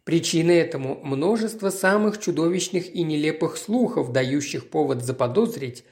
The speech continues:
что суть дела так и не стала достоянием гласности. Особенно усердствует в распространении досужих вымыслов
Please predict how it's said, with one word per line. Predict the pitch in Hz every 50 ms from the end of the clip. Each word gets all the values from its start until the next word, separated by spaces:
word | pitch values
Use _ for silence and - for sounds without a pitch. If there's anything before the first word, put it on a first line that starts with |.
| _ _ _ _
что | - - - - 170
суть | 165 - - 214 190 160 139
дела | 139 175 214 233 226 220 208
так | 214 - 190 190 190 - - -
и | - 185 185 180 175 180 - - - _
не | 175 170 170
стала | 170 170 - - 185 190 202 202 190
достоянием | 160 156 156 - - - 147 139 131 143 151 151 147 147 147 143 143 139
гласности. | 135 151 165 139 113 - - - - - - - - - - - - _ _ _ _ _ _ - - - - _
Особенно | - 160 - - 294 254 254 254 226 -
усердствует | - 196 190 180 - - 208 226 226 - - - 196 190 190 190 185 -
в | - 160 156
распространении | 170 165 - - 165 160 - - 156 156 151 156 180 208 214 208 208 196 185
досужих | 156 151 156 156 - - 180 180 - 160 147 - -
вымыслов | 143 165 196 208 226 220 - 233 233 226 233